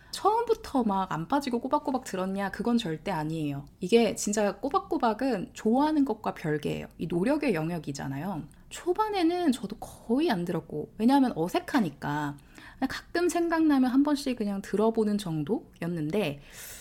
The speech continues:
한 세 달 차에서부터 좀 챙겨본다라는 생각을 하면서 듣기 시작했어요.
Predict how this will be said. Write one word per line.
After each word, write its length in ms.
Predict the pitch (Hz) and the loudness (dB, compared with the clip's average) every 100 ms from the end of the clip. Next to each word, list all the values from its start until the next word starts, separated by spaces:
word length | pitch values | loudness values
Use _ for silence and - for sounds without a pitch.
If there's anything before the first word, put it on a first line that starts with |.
| - - | -18 -14
한 380 | 302 311 294 277 | -8 -4 -4 -4
세 260 | - - | -10 -8
달 220 | 359 403 403 | -2 -2 -2
차에서부터 1200 | - 311 302 254 190 240 226 - - 214 180 - | 0 2 4 4 4 2 0 -6 -2 0 0 -2
좀 200 | 208 185 | -4 -4
챙겨본다라는 1300 | - 330 392 415 392 285 247 240 233 202 180 180 180 | -4 -2 4 4 6 6 6 4 2 2 0 -2 0
생각을 480 | 269 262 226 190 185 | 4 4 4 0 0
하면서 480 | 269 254 208 170 | 2 2 2 -2
듣기 220 | - - 175 | -6 -6 -4
시작했어요. 640 | - 254 190 - 143 | -4 -6 -8 -8 -8